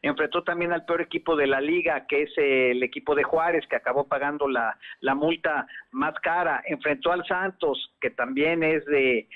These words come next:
que también es de Grupo Orlegui. Enfrentó al Puebla, que es de, que es de T V Azteca. Y recuerde usted que, eh, se hablaba de que tendrán que pagar una multa de treinta y tres millones de pesos.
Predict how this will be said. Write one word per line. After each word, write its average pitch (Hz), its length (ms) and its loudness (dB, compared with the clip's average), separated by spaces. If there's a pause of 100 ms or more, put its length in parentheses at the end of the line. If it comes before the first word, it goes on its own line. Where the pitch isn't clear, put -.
(320)
que 101 100 -2
también 139 340 0
es 156 60 2
de 143 80 0
Grupo 147 280 0
Orlegui. 165 480 0
Enfrentó 147 480 -2
al 180 160 0
Puebla, 190 560 2
que 143 120 2
es 139 100 0
de, 139 560 2
que 147 80 2
es 147 100 2
de 151 120 0
T 156 160 0
V 160 100 2
Azteca. 156 560 -2
Y 143 80 0
recuerde 165 460 2
usted 180 340 0 (100)
que, 160 380 2
eh, 131 560 -2
se 135 60 0
hablaba 139 280 2
de 151 120 0
que 139 100 -6
tendrán 135 340 -2
que 147 120 -2
pagar 139 260 0
una 147 160 -2
multa 151 340 -2
de 147 120 0
treinta 123 260 -6
y 120 60 -4
tres 135 240 -2
millones 131 400 -6
de 139 80 -2
pesos. 185 460 -2